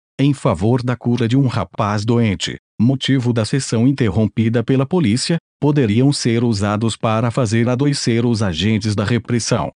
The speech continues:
Portanto, o delator comungava do repertório de crenças dos indiciados.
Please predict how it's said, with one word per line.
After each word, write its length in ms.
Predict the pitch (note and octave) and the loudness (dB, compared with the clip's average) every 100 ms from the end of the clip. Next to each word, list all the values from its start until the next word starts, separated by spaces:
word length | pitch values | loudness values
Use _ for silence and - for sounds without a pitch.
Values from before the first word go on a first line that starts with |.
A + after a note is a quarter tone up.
| _ - | _ -2
Portanto, 640 | C#3 - G#2 G2+ F2+ G2+ - _ | -2 0 0 0 0 -2 -2 _
o 60 | C#3 | -2
delator 560 | B2 D3 B2+ - A2+ A2+ | 2 0 0 0 0 0
comungava 640 | A#2+ A#2+ A#2+ A#2 A#2 A2 | 2 2 2 0 -2 0
do 100 | A2+ | 0
repertório 840 | A2+ C3 D#3+ E3 - - G#2 G#2 G#2 | 0 0 0 -2 -4 -2 0 0 -2
de 100 | D3 | -2
crenças 500 | - A#2 C3+ A#2 G2 | 0 0 2 0 0
dos 160 | A#2 | 2
indiciados. 920 | B2+ D3+ D3 - C3 G#2+ C#2+ B1 - | 2 2 -2 -2 0 -2 -6 -8 -8